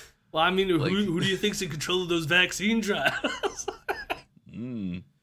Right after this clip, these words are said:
Speaker 1: So we now move on to the final day, Friday, the July first episode. And it's a, an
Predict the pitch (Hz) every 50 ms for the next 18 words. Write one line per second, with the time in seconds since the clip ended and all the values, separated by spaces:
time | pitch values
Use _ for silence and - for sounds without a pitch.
0 | _ _ _ _ _ - - 202 202 202 202 202 214 208 - - 190 185 185 190
1 | 208 220 226 214 208 180 202 180 160 147 151 151 151 156 156 - 190 190 202 196
2 | 175 160 147 127 127 - - 180 165 160 147 139 120 110 110 - - - 151 143
3 | 127 156 160 165 170 180 180 175 170 - - 170 156 - - 131 123 123 - 113
4 | - - 113 104 104 101 - _ _ _ _ _ _ _ _ _ _ - 131 127
5 | 127 127 127 127 156 160 143 131 - 151 135 135 131 131 - - 139 127 117